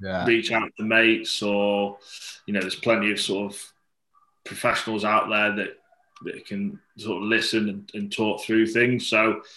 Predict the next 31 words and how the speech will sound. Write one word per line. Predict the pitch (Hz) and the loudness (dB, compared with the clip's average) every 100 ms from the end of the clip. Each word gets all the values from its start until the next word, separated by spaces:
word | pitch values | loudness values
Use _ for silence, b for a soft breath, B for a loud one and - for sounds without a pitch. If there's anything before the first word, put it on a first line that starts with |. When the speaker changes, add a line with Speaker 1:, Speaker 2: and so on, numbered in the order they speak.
| B B B _ | B B B _
Speaker 2:
yeah, | 165 143 | 2 4
like, | 117 113 | 6 6
I, | 104 117 123 | 4 2 2
I | |
know | 123 117 110 | 4 6 6
we're, | 110 107 104 | 4 2 0
we're | 113 | -2
sort | 104 - 90 101 | -2 -2 -2 -4
of | - _ - | -8 _ 0
positive | 123 107 104 - 107 101 | 2 2 0 -2 -2 -2
and, | 101 98 | -4 -4
and | 107 | -6
everything | 104 - 104 101 | -6 -8 -8 -6
through | 101 101 | -2 0
this, | 104 120 - 98 | 2 2 0 -4
and, | 98 98 - _ _ - _ _ _ | -6 -8 -14 _ _ -20 _ _ _
you | 104 | -10
know, | 95 101 | -6 -6
it | 123 | -2
is, | 110 101 - - | -2 -2 -8 -4
touch | 104 - | -2 0
wood, | 110 107 | 0 2
only | 104 | 0
four | 101 107 104 | -2 -2 2
weeks | 120 123 127 104 | 4 4 4 -4
and | - | -6
everything, | - 107 117 | -8 -4 0
but, | 123 - B B B B B - | 0 0 B B B B B -10
you | 135 | -6
know, | 107 104 | -4 -2
it, | 107 - - | -4 -6 -12